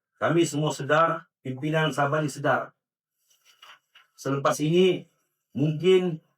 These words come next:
akan ada tindakan disiplin atau apa juga yang diambil. Saya ingin menjelaskan dan menerangkan kepada semua yang ada di Malaysia, terutamanya,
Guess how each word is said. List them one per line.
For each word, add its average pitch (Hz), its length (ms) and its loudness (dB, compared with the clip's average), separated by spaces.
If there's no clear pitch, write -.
akan 151 240 -2
ada 151 240 -2
tindakan 143 720 -2
disiplin 165 680 0
atau - 240 -2
apa 156 240 2
juga 156 240 -2
yang 147 160 0
diambil. 147 480 0
Saya 170 240 2
ingin 175 320 2
menjelaskan 160 640 0
dan 147 160 2
menerangkan 147 540 -2
kepada 135 320 -4
semua 165 560 -4
yang 135 240 0
ada 160 480 2
di 139 100 -4
Malaysia, 156 540 0
terutamanya, 147 640 -4